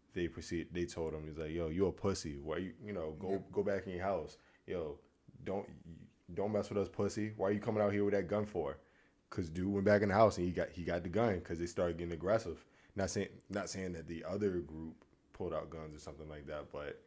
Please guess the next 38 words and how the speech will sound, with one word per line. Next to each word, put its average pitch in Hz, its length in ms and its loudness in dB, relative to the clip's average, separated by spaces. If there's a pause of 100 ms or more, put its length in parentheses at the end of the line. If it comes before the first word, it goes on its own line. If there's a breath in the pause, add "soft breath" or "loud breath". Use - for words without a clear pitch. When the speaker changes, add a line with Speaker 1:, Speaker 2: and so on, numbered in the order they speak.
(460 soft breath)
Speaker 1:
hey, 82 320 -8 (100)
this 82 180 -12
other 92 180 -4
guy, 104 360 4
the 92 140 -4
guy 87 140 -4
that 90 140 -6
came 104 140 -2
out 101 120 0
with 98 80 -4
a 98 60 -4
gun, 107 400 0 (420 soft breath)
he 90 160 -2
felt 90 200 4
like 98 140 8
he 107 100 8
needed 113 280 10
it. 85 240 2 (560 soft breath)
And 85 520 -2
as 104 240 4
he 104 60 -2
came 110 340 4
out 104 200 6
and 95 100 -6
approached 101 400 0
them 90 260 -2
with 120 260 2
it 90 160 -2
further, 101 560 4 (800 soft breath)
they 95 180 4
kept 98 600 2
jeering 95 420 4
at 92 180 6
him 92 440 6
and 71 100 -6
calling 85 340 2
him 71 100 -8
pussy 92 600 0